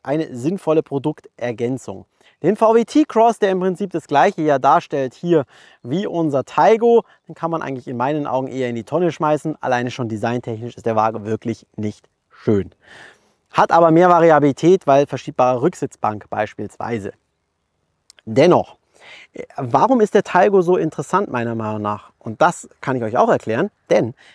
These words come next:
meiner Meinung nach hat er das Zeug zum V W Golf Käufercatcher. Ja, richtig gehört. Der V W Golf Kunde ist echt mittlerweile ziemlich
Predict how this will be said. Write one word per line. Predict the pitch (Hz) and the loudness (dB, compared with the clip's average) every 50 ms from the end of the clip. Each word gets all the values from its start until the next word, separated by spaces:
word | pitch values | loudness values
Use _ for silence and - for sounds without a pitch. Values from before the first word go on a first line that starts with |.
| _ - | _ -4
meiner | 151 165 226 262 247 | 0 2 2 2 4
Meinung | 220 202 196 190 | 2 2 2 2
nach | 185 165 - 175 | 0 -2 -2 -2
hat | 165 | -2
er | 160 139 | -2 -4
das | 139 - - | -4 -8 -12
Zeug | - - 156 - 202 208 - _ | -10 -6 -2 -2 -2 -2 -4 _
zum | - - 175 170 156 - | -10 -6 -4 -4 -4 -4
V | - - 143 160 170 170 | -4 -4 -2 0 2 2
W | 170 160 | 2 2
Golf | 139 - 151 190 226 247 220 - - - _ _ _ _ _ _ _ _ | 2 0 0 2 2 2 2 0 -6 -16 _ _ _ _ _ _ _ _
Käufercatcher. | - - - 214 247 269 - - 160 139 - - - - 202 185 - - 156 123 107 95 - _ _ _ _ _ _ | -4 0 2 4 4 4 4 2 2 2 2 0 0 0 0 0 2 2 2 2 2 0 -6 _ _ _ _ _ _
Ja, | 190 226 - 247 302 285 - _ _ _ _ _ _ - | 0 2 2 2 0 -2 -4 _ _ _ _ _ _ -2
richtig | 269 - - 196 - | -2 0 0 -4 -2
gehört. | - 196 123 120 107 196 - _ _ - _ _ _ _ | -2 0 0 0 0 -2 -6 _ _ -20 _ _ _ _
Der | 147 156 | 2 2
V | 160 - 202 220 233 | 4 4 4 4 4
W | 240 190 | 2 2
Golf | 170 185 226 269 269 - | 2 2 2 2 2 -2
Kunde | - - 220 254 262 262 262 262 277 269 - _ _ _ _ - | -2 0 0 0 2 2 0 0 0 -4 -8 _ _ _ _ -10
ist | 214 208 - - _ _ | -8 -8 -8 -12 _ _
echt | - 170 190 - - - | -2 -2 -2 -2 -6 -8
mittlerweile | 156 151 - 165 147 123 117 127 139 151 135 | -8 -2 0 0 2 2 2 0 0 -2 -4
ziemlich | - - 131 139 156 143 - | -4 -6 -4 -4 -4 -4 -6